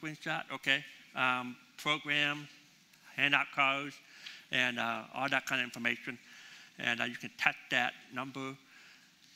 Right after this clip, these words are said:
uh, handout to five eight six, eight hundred, zero four three two. You'll see that card in front of you in your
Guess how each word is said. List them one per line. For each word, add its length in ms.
uh, 400
handout 600
to 160
five 280
eight 180
six, 360
eight 240
hundred, 480
zero 180
four 340
three 180
two. 180
You'll 200
see 180
that 180
card 380
in 100
front 220
of 100
you 140
in 80
your 120